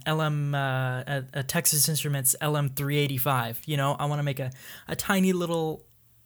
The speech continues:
amplifier circuit." Uh, so you get on Google and you type in L M three eight five or three six eight or whatever,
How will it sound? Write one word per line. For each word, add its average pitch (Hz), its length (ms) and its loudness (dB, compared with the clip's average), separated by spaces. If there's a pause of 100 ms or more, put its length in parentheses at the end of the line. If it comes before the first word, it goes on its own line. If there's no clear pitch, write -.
(380)
amplifier 131 680 2
circuit." 123 460 2 (580)
Uh, 143 260 2
so 143 140 6
you 170 100 2
get 175 160 2
on 175 180 0
Google 175 500 2 (300)
and 151 420 4
you 151 300 0
type 151 340 0
in 143 480 2 (280)
L 165 180 6
M 156 120 4
three 156 260 2
eight 147 180 0
five 139 600 0 (240)
or 143 60 -2
three 156 160 0
six - 260 4
eight 147 240 2
or 139 60 -2
whatever, 135 480 0